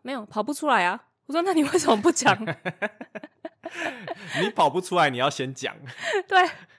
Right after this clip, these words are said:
Speaker 1: 而且为什么会这么急？是因为到下午的时候，
Speaker 2: 对。
Speaker 1: 到那一天的晚上，就是要做那个 deployment 这个动作。
Speaker 2: <laughs> 超级赶欸，
Speaker 1: 而且
Speaker 2: 超级赶，而且还赶在就是 weekend 前面就先做，真的
Speaker 1: 对。
Speaker 2: 超危险。
Speaker 1: 而且呢，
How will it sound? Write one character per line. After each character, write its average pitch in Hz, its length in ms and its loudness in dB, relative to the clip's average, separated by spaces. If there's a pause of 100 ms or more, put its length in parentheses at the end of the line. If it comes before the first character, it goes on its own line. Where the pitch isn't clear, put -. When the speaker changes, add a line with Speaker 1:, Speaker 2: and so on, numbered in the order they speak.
(600)
Speaker 1:
而 349 80 0
且 330 380 -2
为 349 160 0
什 254 120 -4
么 165 120 -6
会 226 140 -4
这 240 100 -6
么 185 120 -8
急？ - 380 -14
是 - 120 -12
因 302 160 -6
为 320 160 -4
到 311 180 -2
下 269 320 -6
午 185 140 -10
的 160 100 -8
时 - 160 -12
候， 202 220 -10
Speaker 2:
对。 - 80 -14
Speaker 1:
到 294 200 0
那 247 200 -6
一 254 40 -4
天 254 160 -6
的 214 140 -4
晚 190 260 -6
上， 180 260 -8 (260)
就 202 100 -4
是 214 160 -4
要 202 160 -2
做 190 220 -8
那 185 120 -6
个 - 20 -20
deployment 151 540 -12
这 175 100 -12
个 156 100 -10
动 165 120 -8 (100)
作。 175 220 -6 (260)
Speaker 2:
<laughs> - 360 -20
超 185 200 -4
级 131 220 -12
赶 143 180 -4 (100)
欸， 135 160 -18 (380)
Speaker 1:
而 320 100 2
且 320 80 0
Speaker 2:
超 302 40 0
级 147 100 -6
赶， - 140 -6
而 - 80 -4
且 180 80 -2
还 165 80 4
赶 127 240 0
在 143 240 2
就 151 140 -8
是 147 60 -2
weekend 143 400 -6
前 110 140 -8
面 123 140 -10
就 123 80 -10
先 113 220 -10
做， 98 320 -12
真 131 100 -8
的 127 80 -4
Speaker 1:
对。 - 40 -4
Speaker 2:
超 117 100 -4
危 107 220 -10
险。 - 160 -16 (180)
Speaker 1:
而 254 140 -2
且 269 200 -2
呢， 160 260 -8